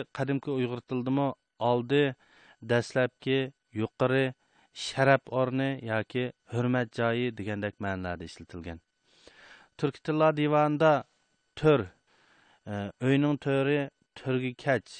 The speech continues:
ya'ni to'rga o't, to'ra, to'r, uyning to'ri, to'ri yo'qladi,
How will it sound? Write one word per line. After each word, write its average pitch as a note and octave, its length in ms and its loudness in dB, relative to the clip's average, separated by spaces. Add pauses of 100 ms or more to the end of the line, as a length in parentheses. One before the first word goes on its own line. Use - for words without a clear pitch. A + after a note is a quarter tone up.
ya'ni A#2 280 -4
to'rga A#2 460 -4
o't, - 280 -6 (500)
to'ra, C#3 420 2 (480)
to'r, D3 340 2 (420)
uyning B2+ 320 0
to'ri, A#2+ 400 0 (560)
to'ri C#3+ 340 0
yo'qladi, B2 600 2